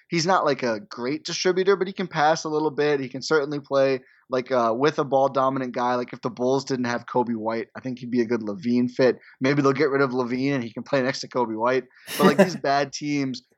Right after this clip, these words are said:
Speaker 1: who need defense and really wanna win at least a little bit, I think Bledsoe makes a lot of sense. I think you're gonna find, like, I don't think that's gonna be an impediment to the deal. I, I do think, personally, I think the Bucks would be able to get it done. I think O K C would like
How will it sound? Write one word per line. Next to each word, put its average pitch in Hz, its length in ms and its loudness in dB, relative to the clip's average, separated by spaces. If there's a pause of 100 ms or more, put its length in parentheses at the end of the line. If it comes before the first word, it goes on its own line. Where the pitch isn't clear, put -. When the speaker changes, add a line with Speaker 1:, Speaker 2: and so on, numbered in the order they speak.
Speaker 1:
who 139 120 -4
need 135 260 -4
defense 131 600 -2
and 120 140 -8
really 135 180 2
wanna 120 220 -2
win 113 480 -2 (300)
at 147 80 0
least 165 220 2
a 123 40 -2
little 135 300 4
bit, 107 260 -6 (320)
I 143 80 2
think 131 220 -2 (100)
Bledsoe 127 360 0
makes 120 180 -6
a 123 60 -4
lot 113 120 0
of 107 80 -8
sense. 107 220 -10
I 135 100 0
think 139 200 -2 (100)
you're 143 220 0
gonna 139 220 -2
find, 120 460 0 (320)
like, 147 120 -4
I 170 60 4
don't 170 120 2
think 143 180 -4
that's 143 180 -2
gonna 139 160 -6
be 127 100 -2
an 117 80 -6
impediment 113 520 -8
to - 100 -14
the 101 80 -12
deal. 98 280 -12
I, 113 180 0
I 127 120 4
do 139 200 2
think, 120 320 -4 (520)
personally, 202 500 0
I 135 80 0
think 143 220 -8
the 135 80 -8
Bucks 117 320 -4
would 117 220 -6
be 123 100 2
able 123 220 2
to 120 80 -2
get 120 140 -4
it 113 100 -4
done. 110 280 -6
I 110 60 -10
think 147 160 0
O 156 120 4
K 135 180 -2
C 135 220 -4
would 120 200 -2
like 113 320 -2